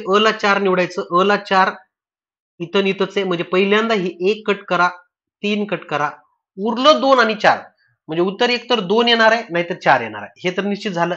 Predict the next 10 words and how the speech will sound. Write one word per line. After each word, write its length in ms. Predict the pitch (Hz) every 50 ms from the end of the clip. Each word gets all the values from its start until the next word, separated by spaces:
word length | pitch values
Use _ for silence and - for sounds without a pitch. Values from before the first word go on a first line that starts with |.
| 156
हे 100 | 160 170 170 185
तर 60 | 180
समजते 360 | 180 180 180 170 175 - 156
सगळ्यांना. 320 | - 147 135 127 123 123 - 131
येस, 220 | 147 160 - - _ _ _ _ _ _ _ _ _ _ _ _ _ -
मग 100 | 196 214
आता 200 | 220 214 208 240 233 233
प्रश्न 260 | 220 233 226 - 247 247
विचारलाय 460 | 233 214 240 226 220 220 226 233 220 226 - -
कोबाल्ट. 420 | 226 233 226 202 190 127 -